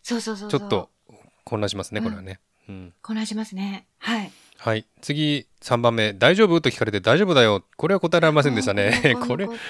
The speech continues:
Speaker 1: と。
Speaker 2: これはね、
Speaker 1: このこと。
Speaker 2: 有名ですよ。「No worries」って言います。「No worries」。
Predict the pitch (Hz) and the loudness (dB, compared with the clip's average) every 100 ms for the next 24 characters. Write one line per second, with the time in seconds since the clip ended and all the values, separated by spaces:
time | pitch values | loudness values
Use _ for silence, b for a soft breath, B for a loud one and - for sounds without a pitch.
0 | - 226 226 220 214 143 190 220 214 208 | -12 -10 -10 -10 -2 0 2 2 4 2
1 | 185 165 127 101 - 147 170 165 - 104 | 2 2 2 0 -2 0 2 0 0 0
2 | 101 165 175 185 190 127 101 - 95 92 | 4 4 6 6 6 4 0 -8 -8 -8
3 | - 104 110 117 110 90 82 - | -8 -4 0 2 0 -2 -10 -20